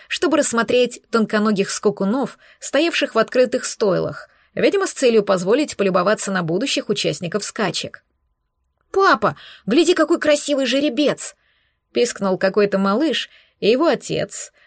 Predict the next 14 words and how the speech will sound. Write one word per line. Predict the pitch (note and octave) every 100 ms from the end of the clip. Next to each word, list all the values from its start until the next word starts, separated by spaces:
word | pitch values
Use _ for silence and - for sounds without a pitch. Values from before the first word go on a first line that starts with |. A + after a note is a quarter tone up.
| _
приподняв | G#3 G#3+ A3 G#3+ G#3+
ребёнка | G3 F3+ F3 F#3+
выше, | F#3 D#4 B3+
позволил | G3 G3 A3+ G#3 F#3
своему | G3 F#3 F3+
сыну | - D#4 A#3+
полюбоваться | G#3 G#3+ G3 G#3+ C4+ -
чёрным | G#3 A#3+ G3 F3+
красавцем | E3 E3 - C4+ - G3+
с | E3
белой | D#3+ C4+ C4
звездой | A3 F#3+ E3+ F#3 F#3+
на | G3
лбу. | G#3 E3 C#3